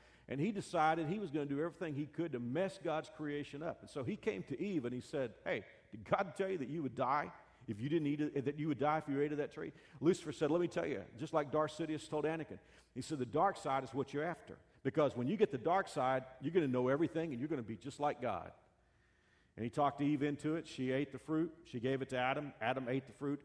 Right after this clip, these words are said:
And that's where human beings got the dark side. But I wanna go back to something for a moment, because somebody could say, "Well, Mark, I've read the Bible, and God said, you know, if you eat the fruit, you're gonna die."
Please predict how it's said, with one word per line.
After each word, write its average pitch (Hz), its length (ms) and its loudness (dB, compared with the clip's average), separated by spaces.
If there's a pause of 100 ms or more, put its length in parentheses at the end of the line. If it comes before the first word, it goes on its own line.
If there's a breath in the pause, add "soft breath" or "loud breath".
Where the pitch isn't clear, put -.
And 95 180 -6 (140)
that's 139 340 0 (220)
where 135 480 0 (320)
human 131 320 0
beings 123 480 0 (180)
got 117 460 0
the 113 80 -8
dark 107 360 -4
side. 85 380 -8 (960 loud breath)
But 139 120 -4
I 180 80 2
wanna 240 160 0
go 160 120 2
back 135 260 2
to - 60 -12
something 107 400 -8
for 107 100 -8
a - 20 -6
moment, 98 320 -10
because 135 400 -6 (880)
somebody 233 400 4
could - 120 -6
say, 202 120 -2
"Well, 160 120 2
Mark, 220 260 0
I've 208 140 -2
read 208 160 2
the 165 60 -2
Bible, 156 460 2
and 123 140 -4
God 196 260 4
said, 180 240 -4
you 165 60 -4
know, 165 100 2
if - 100 -4
you 156 140 0
eat 247 100 -2
the 202 60 -6
fruit, 190 300 -2
you're 143 80 -2
gonna 143 200 -2
die." 98 380 -2